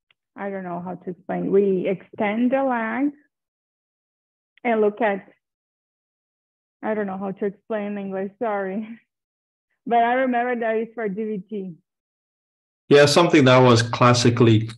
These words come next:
Speaker 2: taught if there, if there is pain in the calf, um, especially when you're extending the foot, or is it, no, flexing the foot, uh, that could be, uh,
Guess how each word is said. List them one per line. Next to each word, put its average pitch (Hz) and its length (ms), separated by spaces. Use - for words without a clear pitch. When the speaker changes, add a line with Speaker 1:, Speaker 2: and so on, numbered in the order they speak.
Speaker 2:
taught 131 640
if 117 180
there, 123 380
if 117 160
there 120 220
is 117 160
pain 120 340
in 110 140
the 101 100
calf, 107 580
um, 104 800
especially 117 500
when 107 180
you're 104 360
extending 110 720
the 104 80
foot, - 520
or 113 160
is 104 100
it, 110 100
no, 117 100
flexing 113 480
the 107 80
foot, - 380
uh, 104 220
that 110 280
could 107 260
be, 107 460
uh, 104 400